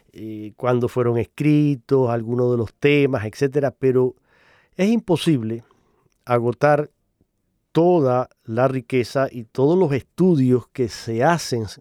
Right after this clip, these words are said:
se han hecho a lo largo de, de, de los siglos y que continúan haciéndose sobre la Sagrada Escritura, los exégetas, los, eh, especialistas, historiadores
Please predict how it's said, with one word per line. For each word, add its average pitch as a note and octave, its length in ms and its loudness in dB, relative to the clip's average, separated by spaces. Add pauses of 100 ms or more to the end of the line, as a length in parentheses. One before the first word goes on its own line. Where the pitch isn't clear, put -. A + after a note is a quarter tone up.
(420)
se - 160 -20
han A2+ 120 -2
hecho D#3 280 0
a C3 40 4
lo A#2+ 120 0
largo C#3+ 360 2
de, A#2+ 200 0
de, A2 160 -6
de A#2 140 -6
los A2+ 180 -4
siglos G3+ 320 0
y B2 60 -4
que A2+ 160 -8
continúan B2+ 640 -2
haciéndose A#2+ 720 -2 (380)
sobre D3+ 580 2
la B2+ 140 -4
Sagrada B2 420 0
Escritura, C3 600 0
los A2+ 160 0
exégetas, A#2 800 -2
los, G#2 220 -6 (520)
eh, G#2+ 240 -10
especialistas, A#2+ 880 -2
historiadores A#2 1040 0